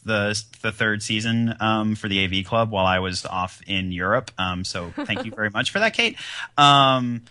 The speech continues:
I think the, the, the issue with that third season in a nutshell was just, like, I think at a certain point it just got so ungrounded and so,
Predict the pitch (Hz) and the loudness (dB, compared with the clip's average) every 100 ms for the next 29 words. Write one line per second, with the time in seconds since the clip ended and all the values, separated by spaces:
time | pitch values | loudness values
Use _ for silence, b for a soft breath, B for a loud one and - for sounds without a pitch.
0 | b b - 151 220 269 214 143 135 120 | b b -2 0 0 2 2 2 0 0
1 | 104 113 180 233 180 131 104 - 113 123 | -2 -4 -4 -4 -4 -4 -4 -6 -6 -6
2 | 131 127 131 123 107 98 98 107 - 131 | -6 -6 -4 -4 -4 -6 -6 -4 -2 -2
3 | 113 107 110 95 123 220 302 - 113 117 | -4 -6 -10 -10 -8 -6 -4 -4 -4 -6
4 | - 113 117 127 - 117 - - 123 123 | -6 -8 -6 -6 -2 -2 -2 -2 0 0
5 | 135 117 101 95 92 104 92 92 - - | 2 0 0 -2 -2 -6 -6 -6 -4 -4
6 | 104 110 107 107 | -2 -2 -2 -4